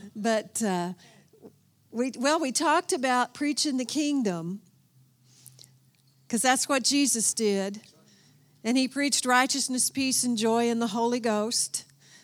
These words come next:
Those are some of the hallmarks of the kingdom. And I think another hallmark of the kingdom, you know,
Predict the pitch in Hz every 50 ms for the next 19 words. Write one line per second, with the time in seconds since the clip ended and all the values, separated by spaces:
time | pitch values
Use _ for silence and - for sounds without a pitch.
0 | _ - 220 233 233 214 240 233 - - 262 247 240 247 226 220 202 - 247 240
1 | 233 240 233 226 214 214 196 190 - 226 185 202 196 196 - 226 208 202 202 190
2 | 202 196 202 214 226 - _ _ _ - - - - - - - - _ _ -
3 | 247 247 254 262 277 - 381 415 392 - 453 339 339 330 359 359 370 349 339 -
4 | - - 330 320 339 349 330 302 269 269 262 294 262 226 240 233 - - 330 349
5 | 311 254 240 247 320 339 339 302 277 269 262